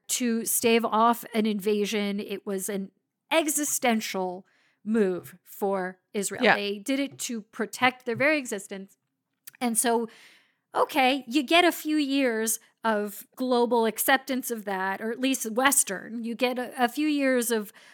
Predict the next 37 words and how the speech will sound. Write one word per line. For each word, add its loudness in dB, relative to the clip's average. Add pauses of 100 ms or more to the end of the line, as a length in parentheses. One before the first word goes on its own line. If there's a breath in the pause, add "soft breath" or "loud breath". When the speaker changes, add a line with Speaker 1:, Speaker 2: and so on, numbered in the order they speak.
(140 soft breath)
Speaker 1:
of 0
Western 0
leeway 0
on, -2
like, -8
"Well, -4
what -2
are -2
you -2
gonna -4
do? -2 (240 soft breath)
You 4
Speaker 2:
Right. 8
Speaker 1:
have 4
to." -8 (360 loud breath)
And 2
you 0
get 4
a 4
few -2
years 2
of, -4 (240 loud breath)
"Well, 0
we 0
can't -2
just -2
give -4
up -4
the -8
West -2
Bank -6
because -6
then 0
we'd -4
be -6
so -4
vulnerable." -4